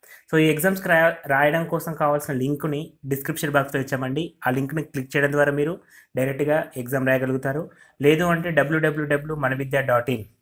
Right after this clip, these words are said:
ఇది మా అఫీషియల్ వెబ్‌సైట్ అండి. And ఈ వెబ్‌సైట్ని మీరు క్లిక్ చేయడం ద్వారా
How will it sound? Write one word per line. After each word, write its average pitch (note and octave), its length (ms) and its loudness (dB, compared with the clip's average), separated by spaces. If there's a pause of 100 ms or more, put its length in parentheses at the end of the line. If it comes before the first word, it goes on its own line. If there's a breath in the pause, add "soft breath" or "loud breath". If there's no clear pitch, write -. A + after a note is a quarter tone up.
(100)
ఇది C#3 140 0
మా C3+ 120 6
అఫీషియల్ C#3+ 360 -4
వెబ్‌సైట్ C#3 380 0
అండి. F#3 160 -4 (400 soft breath)
And C#3 160 2
ఈ - 80 0
వెబ్‌సైట్ని D#3+ 400 0
మీరు C#3 160 -2
క్లిక్ C3 160 -4
చేయడం C#3 240 2
ద్వారా C#3 240 2